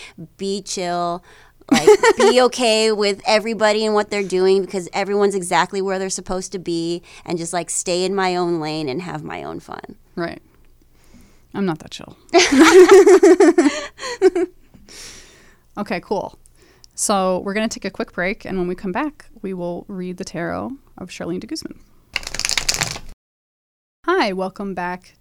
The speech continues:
Speaker 2: to What's Your Deal? We are sitting with Charlene de Guzman. We're going to read her tarot. So Charlene, what I'd like you to do is take these cards and shuffle them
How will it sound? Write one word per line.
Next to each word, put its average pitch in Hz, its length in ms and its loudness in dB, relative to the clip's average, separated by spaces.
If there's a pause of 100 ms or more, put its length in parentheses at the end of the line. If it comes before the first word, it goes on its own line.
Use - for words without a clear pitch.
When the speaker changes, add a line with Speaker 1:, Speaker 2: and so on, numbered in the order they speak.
Speaker 2:
to 196 300 -8
What's 185 280 -8
Your 180 120 -10
Deal? 202 560 -8 (540)
We 196 160 -8
are 175 120 -10
sitting 180 320 -12
with 175 160 -10
Charlene 175 380 -10
de 175 40 -14
Guzman. 262 320 -10
We're 196 120 -8
going 180 240 -10
to - 160 -16
read 170 180 -14
her 170 140 -16
tarot. 202 480 -14 (680)
So - 220 -12
Charlene, 208 420 -10
what 202 120 -10
I'd 185 140 -10
like 180 180 -14
you 202 40 -14
to 202 80 -14
do 262 240 -12
is 196 140 -14
take 262 200 -10
these 320 180 -6
cards 208 280 -12
and 202 100 -12
shuffle - 260 -16
them 269 300 -6